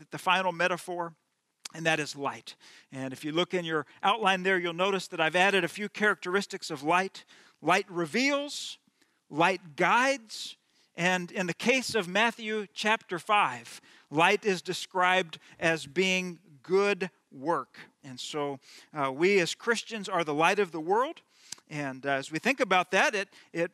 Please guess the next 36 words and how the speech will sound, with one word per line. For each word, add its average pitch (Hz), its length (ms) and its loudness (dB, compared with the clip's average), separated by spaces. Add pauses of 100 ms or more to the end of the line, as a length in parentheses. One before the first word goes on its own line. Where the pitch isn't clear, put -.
(100)
reminds 170 560 2
us 185 300 0
that, 175 260 0 (300)
that 160 180 2
even 196 260 2
though 190 200 0
God 180 360 2
has 170 220 -8
created 196 600 -2
this 202 200 -6
world, 220 420 -6 (640)
and 160 100 -8
that 165 80 0
it's 175 160 -2
a 180 80 -6
beautiful 165 640 -6
world, 151 320 -10 (420)
one 147 180 -8
that 175 100 -12
we 180 140 -2
are 180 60 2
to 156 80 -4
care 208 300 2
for 240 300 0
and 170 100 -2
appreciate, 220 640 -2
and 151 140 -8
that 160 100 -10
we, 156 200 -4 (240)
that 160 100 -8
we 156 140 0
see 196 280 -2
God's 185 440 2 (200)
beauty 214 460 0
reflected 190 640 -2
within, 175 480 -6